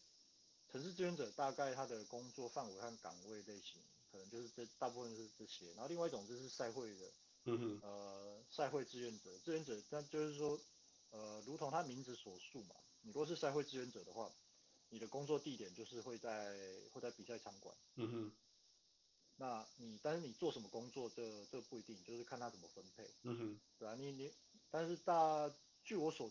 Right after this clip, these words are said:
Speaker 1: 知啊，绝大多数可能也就是接-，呃，呃，维持会场秩序，或者是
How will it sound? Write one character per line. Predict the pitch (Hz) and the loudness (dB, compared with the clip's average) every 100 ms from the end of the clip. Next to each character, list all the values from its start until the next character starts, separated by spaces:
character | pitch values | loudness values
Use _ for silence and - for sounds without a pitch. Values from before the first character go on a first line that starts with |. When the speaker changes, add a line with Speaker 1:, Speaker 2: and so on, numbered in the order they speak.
| - | -2
Speaker 1:
知 | 127 | 0
啊， | 107 | 0
绝 | 127 139 | 2 4
大 | 165 | 6
多 | 151 151 | 6 6
数 | 165 139 | 4 0
可 | 117 | -2
能 | 107 | -4
也 | 104 | -6
就 | 98 127 | -4 -4
是 | 139 - - - | -4 -8 -20 -16
接-， | 107 120 - - | -8 -8 -8 -6
呃， | 113 110 104 - - - - - _ 127 | -4 -4 -6 -10 -20 -20 -20 -20 _ -4
呃， | 117 | -2
维 | 117 143 | 0 0
持 | - 120 | 0 -4
会 | 117 156 | 2 2
场 | 123 101 | 2 -4
秩 | - 135 | -4 -4
序， | - 147 131 120 110 | -4 -2 0 -2 2
或 | 143 117 | 2 2
者 | 101 | -2
是 | 139 131 120 113 107 | -4 -2 -2 -2 -6